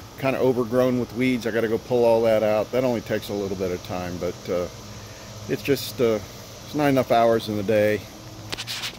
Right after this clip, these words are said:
My, uh, mint and stuff have gone bolted to bloom, so I need to cut them back.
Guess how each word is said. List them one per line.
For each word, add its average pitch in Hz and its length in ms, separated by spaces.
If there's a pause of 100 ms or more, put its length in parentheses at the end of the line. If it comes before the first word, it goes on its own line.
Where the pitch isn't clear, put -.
My, 117 380
uh, 107 260
mint 135 360
and 131 140
stuff 127 400
have 110 160
gone 123 340 (640)
bolted 135 500
to 123 80
bloom, 127 540
so 107 320
I 107 40
need 120 200
to 113 40
cut - 280
them 117 240
back. 113 280